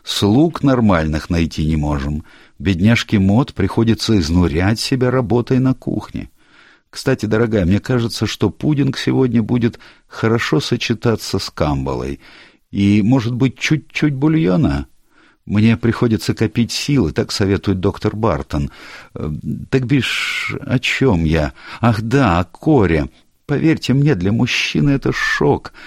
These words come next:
когда он слышит, что его сестру, родную сестру, убили. У меня ускоренное сердцебиение держалось почти двадцать минут. Вам придется везде присутствовать вместо меня, Энтвисл.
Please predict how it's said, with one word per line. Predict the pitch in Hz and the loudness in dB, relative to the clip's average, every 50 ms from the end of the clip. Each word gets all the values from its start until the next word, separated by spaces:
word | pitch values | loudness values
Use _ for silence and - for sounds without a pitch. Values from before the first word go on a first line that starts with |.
| - - - | -20 -20 -6
когда | - 110 107 110 107 107 | -4 -2 0 0 2 2
он | 104 101 - | 2 2 0
слышит, | - - - 160 165 151 - - 90 78 | -2 -2 0 0 0 2 0 -2 -4 -4
что | - - - - 110 | -6 -6 -4 -2 0
его | 107 110 113 110 | 2 2 2 0
сестру, | - - - 95 - - - - 123 156 151 | 0 -2 -4 -4 -6 -6 -4 0 2 2 4
родную | 107 92 92 95 80 78 85 92 95 104 123 156 165 160 151 147 | 4 4 2 0 0 0 0 2 2 4 4 4 2 2 0 0
сестру, | - - - 135 127 - - - - - 131 143 143 123 80 69 - - _ _ _ - | -2 -2 -2 -2 -2 -4 -6 -6 -4 -2 0 2 2 2 2 0 -4 -10 _ _ _ -10
убили. | - 82 92 95 78 73 67 73 104 127 156 180 185 165 - - 67 - - - - - - - - - - - - _ _ - | -4 -2 -2 -2 -2 -4 -2 0 2 2 4 2 2 2 0 0 -2 -4 -8 -12 -18 -20 -20 -20 -20 -20 -20 -20 -20 _ _ -2
У | 95 98 | 2 2
меня | 113 117 131 143 139 | 4 4 4 4 4
ускоренное | 135 127 - - - - - 147 156 160 156 147 143 147 | 2 0 -2 -6 -4 -2 0 2 2 2 2 2 2 0
сердцебиение | 139 - - 135 127 - - 135 117 107 113 107 104 127 147 156 139 120 117 | 0 0 -2 -2 -4 -2 -2 -2 0 2 2 4 4 4 4 4 4 4 4
держалось | 113 107 107 101 82 78 104 120 147 151 143 - | 4 4 2 2 0 0 0 2 2 2 0 -2
почти | - 139 131 - - - 139 | -4 -4 -4 -4 -4 -4 -4
двадцать | 131 110 113 131 127 - - 120 - - | -2 0 0 0 0 -2 -6 -8 -6 -4
минут. | 127 123 127 123 98 76 69 - - - - - - - - _ _ _ _ _ _ _ _ | -2 -2 0 0 0 -2 -4 -6 -10 -16 -20 -20 -20 -20 -20 _ _ _ _ _ _ _ _
Вам | - 95 110 107 | -4 -2 -2 0
придется | 95 104 101 92 95 120 123 - - 120 | 0 0 0 0 2 0 0 0 0 0
везде | 107 101 101 90 76 80 92 120 143 | 2 2 0 0 -2 -2 -2 -2 -2
присутствовать | - - - 127 120 - - 117 107 - - - 113 110 - | 0 -2 -4 -4 -4 -2 -2 -4 -4 -4 -4 -4 -4 -2 -2
вместо | 120 104 107 110 104 - - - | -2 -2 0 -2 -2 -4 -4 -2
меня, | 107 110 113 110 113 110 104 101 80 58 | 0 0 0 0 0 0 0 0 0 0
Энтвисл. | 78 78 76 67 - - 67 64 - - - 64 71 | 0 -2 -2 -4 -6 -8 -8 -8 -8 -8 -8 -8 -8